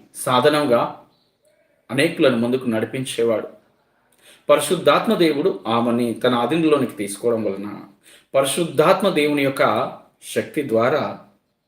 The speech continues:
ఆమె గర్భం ధరించిందన్న మాటని మనం అక్కడ చూస్తాము. అయితే ఈ ప్రక్రియ అంతా జరుగుతూ ఉన్నప్పుడు, ఈ ప్రక్రియ అంతా జరుగుతూ ఉంది, దేవుడు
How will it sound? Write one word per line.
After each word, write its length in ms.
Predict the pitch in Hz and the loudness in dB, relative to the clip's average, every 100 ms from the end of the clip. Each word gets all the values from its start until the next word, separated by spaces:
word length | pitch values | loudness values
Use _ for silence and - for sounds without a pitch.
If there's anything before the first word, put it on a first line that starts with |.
| _ _ _ _ _ _ _ _ _ _ - | _ _ _ _ _ _ _ _ _ _ -8
ఆమె 460 | 120 135 104 107 - - _ _ _ _ _ _ - | -6 -4 -4 -6 -10 -20 _ _ _ _ _ _ -10
గర్భం 280 | 127 117 147 | -6 0 2
ధరించిందన్న 600 | 120 117 127 - 113 107 | 2 0 -2 -4 -4 -2
మాటని 540 | 101 98 101 151 226 - - _ | -2 -4 -4 -2 -2 -4 -20 _
మనం 120 | 117 113 | -8 -8
అక్కడ 180 | 107 107 110 | -6 -8 -6
చూస్తాము. 640 | 113 - 127 101 - - _ _ - | -8 -6 -6 -6 -10 -18 _ _ -6
అయితే 440 | 123 165 135 151 - - - | -2 0 2 0 -4 -18 -6
ఈ 140 | 170 208 | 2 2
ప్రక్రియ 480 | 202 156 - 247 | 4 0 2 4
అంతా 220 | 220 196 202 | 4 4 2
జరుగుతూ 500 | 139 120 147 180 160 | 2 0 0 2 4
ఉన్నప్పుడు, 680 | 127 120 - 113 120 98 - - | 4 0 0 0 0 -2 -6 -6
ఈ 80 | 113 | -6
ప్రక్రియ 440 | 113 127 - 185 | -2 -4 0 4
అంతా 200 | 147 139 | 4 4
జరుగుతూ 440 | 139 110 117 123 120 | 0 0 -2 0 0
ఉంది, 420 | 110 107 107 95 - - - | 0 -2 -4 -6 -16 -20 -14
దేవుడు 800 | 110 123 143 175 202 151 208 | -2 4 6 6 4 4 2